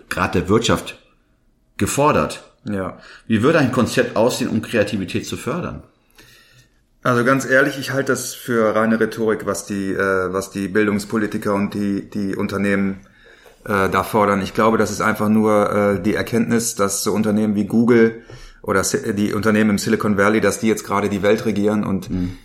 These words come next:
Speaker 2: Äh, n-, n-, Milliarden von, von Pro-, Profit machen und jetzt
Speaker 1: Ja.
Speaker 2: alle gucken und sagen, "Ah, was ist denn, was ist denn da die, die, das Geheimrezept?" Ah,
Speaker 1: Ja.
Speaker 2: Kreativität.
Speaker 1: Ja,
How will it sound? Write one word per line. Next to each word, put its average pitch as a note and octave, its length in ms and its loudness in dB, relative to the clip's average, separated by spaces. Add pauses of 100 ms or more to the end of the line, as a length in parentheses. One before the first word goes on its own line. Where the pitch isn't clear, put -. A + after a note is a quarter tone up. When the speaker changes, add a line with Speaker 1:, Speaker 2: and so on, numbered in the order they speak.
(140)
Speaker 2:
Äh, G2 240 2
n-, G2 340 0
n-, G#2+ 360 4
Milliarden G#2+ 760 4
von, G2 500 -2
von - 160 -12
Pro-, G2+ 180 -8
Profit B2 360 0
machen G2+ 320 2
und F#2+ 160 -2
jetzt F#2+ 180 2
Speaker 1:
Ja. F2+ 60 -2
Speaker 2:
alle G#2+ 180 4
gucken A2+ 320 0
und G2 100 0
sagen, G2+ 240 2
"Ah, A2 340 2
was G2+ 220 -2
ist G#2+ 120 -4
denn, G#2 300 2
was G#2 140 -2
ist - 100 -4
denn G#2+ 100 2
da G#2 140 2
die, F#2 380 -4
die, G2 360 -2
das - 180 -4
Geheimrezept?" A2+ 760 -2
Ah, A#2 200 2
Speaker 1:
Ja. A2+ 40 0
Speaker 2:
Kreativität. A2+ 840 -2
Speaker 1:
Ja, F#2 240 -2